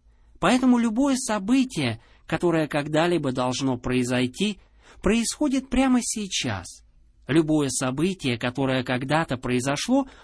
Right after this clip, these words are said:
происходит сейчас. Что было, то теперь. Что будет,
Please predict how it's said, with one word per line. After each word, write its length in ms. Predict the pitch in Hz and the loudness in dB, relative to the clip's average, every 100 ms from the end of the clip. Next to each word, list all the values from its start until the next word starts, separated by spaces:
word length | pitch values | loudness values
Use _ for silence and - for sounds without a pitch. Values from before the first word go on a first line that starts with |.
| - | -4
происходит 680 | 226 226 208 - 247 226 - | 0 0 0 0 0 0 -4
сейчас. 800 | - 185 - 135 95 85 - - _ - _ - | -2 -2 -2 -2 -4 -8 -16 -20 _ -20 _ -10
Что 300 | - - 180 | -4 2 2
было, 500 | 190 269 262 233 196 _ _ - | 4 4 4 2 0 _ _ -6
то 140 | - 254 | 0 2
теперь. 580 | 240 202 160 131 98 - _ _ _ - | 2 0 2 4 2 -6 _ _ _ -12
Что 300 | - 139 120 | -4 -2 0
будет, 460 | 131 165 135 101 | 4 4 4 -2